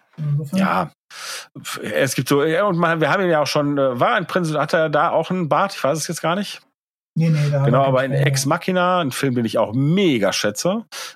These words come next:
Speaker 2: äh,
Speaker 1: Mhm.
Speaker 2: da trägt der Bart, äh, auch das passt, also das, der Bart wird nicht stören.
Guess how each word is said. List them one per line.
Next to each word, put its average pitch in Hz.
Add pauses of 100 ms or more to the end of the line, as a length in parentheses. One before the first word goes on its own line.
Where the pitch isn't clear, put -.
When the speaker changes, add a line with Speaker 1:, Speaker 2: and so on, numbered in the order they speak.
(160)
Speaker 2:
äh, 113
Speaker 1:
Mhm. -
Speaker 2:
da 107
trägt 143
der 151
Bart, 131
äh, -
auch 120
das -
passt, 123
also 104
das, 98
der 101
Bart 120
wird 170
nicht 208
stören. 160